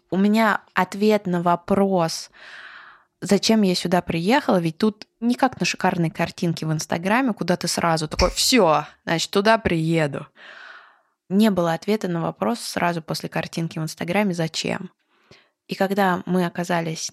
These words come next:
на катере, который вез нас только первый раз на эти кузова,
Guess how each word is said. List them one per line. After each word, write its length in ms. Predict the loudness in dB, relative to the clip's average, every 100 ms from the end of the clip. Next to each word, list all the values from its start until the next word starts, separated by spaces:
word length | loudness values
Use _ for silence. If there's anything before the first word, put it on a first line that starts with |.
| _
на 140 | -6 -4
катере, 560 | -2 -2 -2 -4 -4
который 420 | -6 -10 -8 -6 -4
вез 360 | -4 -4 -6
нас 320 | -6 -6 -8 -4
только 320 | -2 -2 -6
первый 340 | -6 -6 -4 -6
раз 260 | -6 -8
на 60 | -10
эти 140 | -10
кузова, 560 | -8 -4 -2 -2 -4